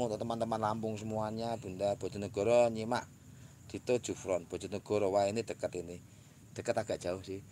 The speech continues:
Blora ke sana lagi ya, Bojonegoro. Jumawan Uwam, hadir, Om,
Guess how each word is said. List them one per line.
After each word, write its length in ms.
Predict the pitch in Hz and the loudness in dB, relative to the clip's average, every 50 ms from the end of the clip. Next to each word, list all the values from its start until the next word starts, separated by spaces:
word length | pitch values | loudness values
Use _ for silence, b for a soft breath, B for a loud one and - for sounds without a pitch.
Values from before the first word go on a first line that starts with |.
| B B B B B B B | B B B B B B B
Blora 320 | - 92 90 95 107 107 | -2 0 4 6 6 4
ke 80 | - 95 | 4 -2
sana 240 | 107 101 92 92 87 | -4 -2 -2 0 0
lagi 400 | 85 85 - - 110 101 90 80 | -2 -4 -4 -6 -4 -2 -2 -2
ya, 80 | 80 - - - - | -4 -4 -14 -14 -14
Bojonegoro. 560 | - - 78 80 73 - 76 76 76 73 71 - - - - - - - B B B B B B B | -12 -10 -10 -10 -10 -8 -6 -6 -4 -6 -6 -8 -10 -16 -18 -18 -18 -20 B B B B B B B
Jumawan 400 | - 123 123 127 127 139 143 139 | -2 2 6 8 10 10 10 8
Uwam, 400 | 127 143 160 170 170 156 135 120 | 8 10 10 10 10 10 6 2
hadir, 240 | 117 117 117 165 180 | 0 2 4 4 8
Om, 400 | 156 180 196 202 190 170 147 | 10 12 12 10 10 8 2